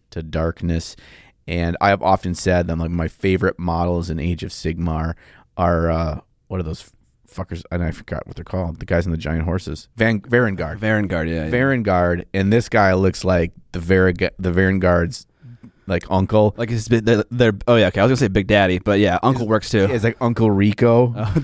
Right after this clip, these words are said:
Speaker 2: <laughs> God. Speaking of Uncle Rico, I just watched Napoleon Dynamite.
Speaker 1: Oh, man, there's
Speaker 2: this last weekend. <laughs>
Speaker 1: Like, dude, if, if a week goes by and you say, "I watched Napoleon Dynamite,"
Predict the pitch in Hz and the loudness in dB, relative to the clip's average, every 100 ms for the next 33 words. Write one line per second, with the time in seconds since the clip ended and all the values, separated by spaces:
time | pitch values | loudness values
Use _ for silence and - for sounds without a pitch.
0 | - - 131 104 - - 170 180 110 101 | -2 -2 -4 -4 -6 0 2 2 0 2
1 | 127 95 90 104 104 101 98 98 98 101 | -2 -2 -4 -2 -2 -2 -2 -4 -6 -4
2 | 101 95 90 92 92 175 185 139 127 147 | -4 -2 -2 -2 0 2 2 2 2 2
3 | 123 123 131 123 117 117 151 165 - - | 2 -2 -2 0 0 2 2 2 2 0
4 | - - - 294 - 175 466 403 185 233 | -2 -10 -8 -10 -10 2 4 6 2 2
5 | 214 214 240 202 196 277 214 359 370 147 | 2 0 0 2 2 2 2 2 4 4
6 | 139 143 127 123 143 135 127 131 123 127 | 4 6 4 4 4 4 4 4 2 2
7 | 131 120 107 113 123 135 147 | 4 4 4 2 2 2 0